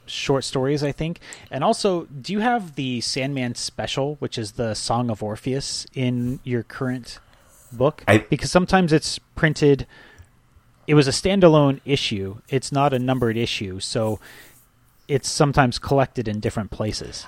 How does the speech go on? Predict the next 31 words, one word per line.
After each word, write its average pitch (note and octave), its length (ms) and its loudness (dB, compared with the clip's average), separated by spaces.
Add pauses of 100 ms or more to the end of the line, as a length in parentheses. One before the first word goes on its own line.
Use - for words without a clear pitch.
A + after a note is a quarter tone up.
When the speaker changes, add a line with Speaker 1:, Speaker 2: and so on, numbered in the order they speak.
(100)
Speaker 2:
I A2 120 8
think C3+ 340 4
it's D3+ 200 6
in C#3 160 4
there. D3+ 500 8 (160)
I G2+ 100 10
think B2 300 4
I A#2+ 60 8
actually G#2+ 420 8
already F#2+ 280 8
read D#2+ 280 4
it B2+ 160 4
in C3 180 0
there, C#3+ 460 2
but G2+ 120 8
I G2 60 10
need G2 140 4
to F2+ 100 4
double D#2+ 200 4
check - 200 0
'cause - 100 -10
it's - 80 -8
been E2 140 -2
a D#2 60 0
while D2 160 4
since D2+ 200 -6
I've D2 140 -2
read C#2+ 180 2
that A1 160 -2
now. B1+ 260 -6 (1500)
Speaker 1:
Okay. C3 260 0